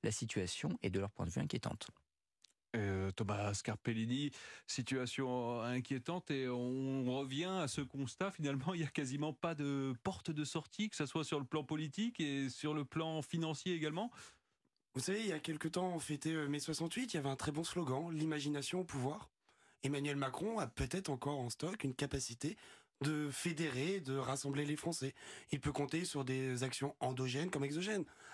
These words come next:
Speaker 3: Après tout, euh, la guerre, c'est en Ukraine, si elle persévère, peut permettre une sortie par là-haut, un événement <coughs> international, ou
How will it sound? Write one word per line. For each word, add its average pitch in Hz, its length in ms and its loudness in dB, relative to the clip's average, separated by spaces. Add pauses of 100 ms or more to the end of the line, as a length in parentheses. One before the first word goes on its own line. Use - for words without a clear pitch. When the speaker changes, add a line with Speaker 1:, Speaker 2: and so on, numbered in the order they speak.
Speaker 3:
Après 135 280 0
tout, 220 260 0
euh, 139 200 0 (340)
la 147 140 0
guerre, 156 300 0
c'est 156 140 -6
en 139 100 2
Ukraine, 156 360 0
si - 120 -4
elle 127 140 -2
persévère, 135 500 0 (320)
peut 175 160 0
permettre 143 340 -2
une 135 80 -4
sortie 127 240 -6
par 123 160 -2
là-haut, 131 500 2 (460)
un 151 180 0
événement 143 520 2
<coughs> - 0 -
international, 127 880 0 (420)
ou 240 300 0